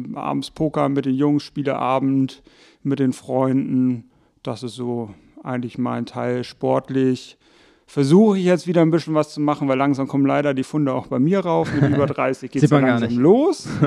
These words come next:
Speaker 1: Ja. Die, der Pulli täuscht das Ganze
Speaker 2: Okay.
Speaker 1: oder ver-, versteckt das Ganze ein bisschen. Aber ja, versuch, äh, wieder mehr Sport zu machen, joggen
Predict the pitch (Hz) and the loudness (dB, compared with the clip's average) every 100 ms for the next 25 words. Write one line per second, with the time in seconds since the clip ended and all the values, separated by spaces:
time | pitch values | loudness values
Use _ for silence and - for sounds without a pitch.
0 | 131 311 277 147 _ _ _ _ _ _ | 0 0 -2 -6 _ _ _ _ _ _
1 | - 135 123 127 120 131 127 127 120 - | -12 -6 -4 -4 -4 -6 -4 -6 -8 -10
2 | 147 123 - 156 180 - 175 - 170 151 | -6 -6 -4 -4 -4 -4 -8 -8 -10 -10
3 | 165 135 131 127 135 131 127 120 - _ | -2 -2 2 2 2 -4 -8 -10 -14 _
4 | - _ - 135 - 185 185 170 180 165 | -20 _ -8 -6 2 2 4 2 4 0
5 | 147 165 151 160 - 165 151 151 143 - | 2 0 2 0 0 0 2 0 -4 -12
6 | - _ _ _ 160 131 123 131 123 120 | -20 _ _ _ -2 0 2 4 4 4
7 | 117 113 101 - _ _ 131 120 110 - | 2 -2 -8 -20 _ _ -6 -6 -6 -10
8 | 143 147 143 - 135 131 131 139 135 131 | -6 -4 -4 -2 0 2 2 0 0 -2
9 | - 160 156 - 147 143 147 143 139 151 | -2 -2 -2 -2 -4 -2 -2 -4 -2 -2
10 | 147 147 143 | 2 0 0